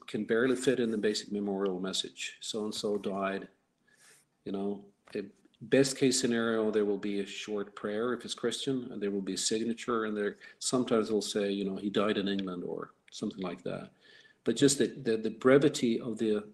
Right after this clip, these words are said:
texts themselves would preclude interpreting narratives of that type. However, there are also pictures, and we're now starting to look into the pictorial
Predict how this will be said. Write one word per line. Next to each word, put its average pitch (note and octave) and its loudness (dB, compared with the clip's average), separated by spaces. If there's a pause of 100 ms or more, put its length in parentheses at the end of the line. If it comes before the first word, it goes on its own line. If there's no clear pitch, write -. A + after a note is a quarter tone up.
texts - -4
themselves G#2 -4 (400)
would A#2 -2 (240)
preclude B2 4 (540)
interpreting G#2 -2 (600)
narratives G#2+ -4
of G2+ -4
that F#2+ -6
type. - -8 (480)
However, B2 4
there A2 -2
are G#2 -4
also C#3+ -4
pictures, - -10 (400)
and A2+ -8
we're G#2+ 0
now C#3 2
starting C3+ -2
to - -6
look A#2+ -2
into G#2+ -4 (340)
the - -6
pictorial G2+ 0